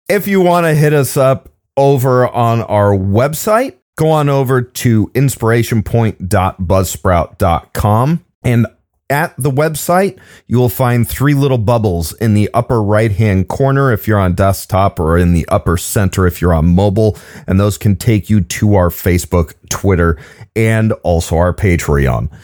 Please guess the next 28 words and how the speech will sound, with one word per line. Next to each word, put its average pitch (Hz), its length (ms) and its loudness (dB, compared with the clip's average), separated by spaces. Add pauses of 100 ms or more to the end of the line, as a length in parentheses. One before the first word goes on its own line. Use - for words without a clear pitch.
(200)
So 98 400 -2
if 85 140 -4
that's 80 260 0
easier 82 360 0
for 80 240 0
you, 80 240 2 (100)
check - 260 -4
out 80 200 -2
the 76 60 -2
website. 73 600 -2 (720)
And 131 580 0 (400)
that 196 640 -2 (220)
is 175 520 0 (120)
about 143 640 -2
it. 170 340 0 (240)
You 135 80 0
know, 135 220 2
I 131 100 0
know 127 240 2
this 117 300 -2
turned 120 420 0
into 113 640 2
a 101 100 0
bit 107 180 0
of 90 100 -2
a 90 80 0
grab 95 500 -2
bag 160 480 0